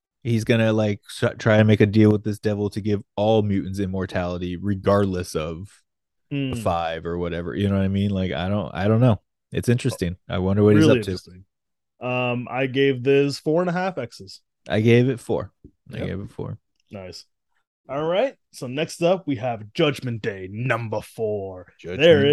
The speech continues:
Speaker 2: is
Speaker 1: Day.
Speaker 2: a lot to talk about. <laughs>
Speaker 1: There is a lot going on here, man.
Speaker 2: So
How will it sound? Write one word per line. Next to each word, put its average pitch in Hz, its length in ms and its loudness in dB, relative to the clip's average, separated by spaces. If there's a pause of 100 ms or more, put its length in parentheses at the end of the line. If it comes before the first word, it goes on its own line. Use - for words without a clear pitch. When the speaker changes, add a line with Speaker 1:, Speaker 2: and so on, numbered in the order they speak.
(100)
Speaker 2:
is 101 160 -10
Speaker 1:
Day. 104 120 -20
Speaker 2:
a 127 60 -6
lot 120 480 -2
to 123 80 -8
talk 107 280 -2
about. 156 580 4
<laughs> - 0 -
Speaker 1:
There 95 200 -6
is 98 120 0
a 101 80 6
lot 101 220 6
going 107 200 4
on 107 200 2
here, 113 220 0
man. 90 380 -6 (680)
Speaker 2:
So 165 600 8